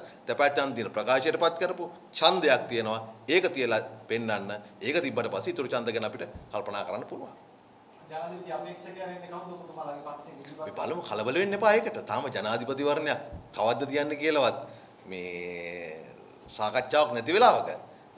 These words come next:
Speaker 1: මොකද රනිල් වික්‍රමසිංහටත් ජනාධිපතිවරණ ගැන කී කියා ඉන්න පුළුවන්. රටේ තාම මේ ජනාධිපතිවරණයකදී ජනතාව ඡන්ද දෙන්නේ කාටද කියන එක ගැන සමීක්ෂණ ගොඩක් කිරුන්නේ නැහැ.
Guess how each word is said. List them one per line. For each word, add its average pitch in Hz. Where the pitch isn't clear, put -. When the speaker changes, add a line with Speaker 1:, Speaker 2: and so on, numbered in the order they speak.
Speaker 1:
මොකද 135
රනිල් 113
වික්‍රමසිංහටත් 160
ජනාධිපතිවරණ 170
ගැන 170
කී 135
කියා 156
ඉන්න 165
පුළුවන්. 156
රටේ 143
තාම 147
මේ 90
ජනාධිපතිවරණයකදී 165
ජනතාව 135
ඡන්ද 123
දෙන්නේ 160
කාටද 147
කියන 151
එක 147
ගැන 180
සමීක්ෂණ 156
ගොඩක් 170
කිරුන්නේ 165
නැහැ. -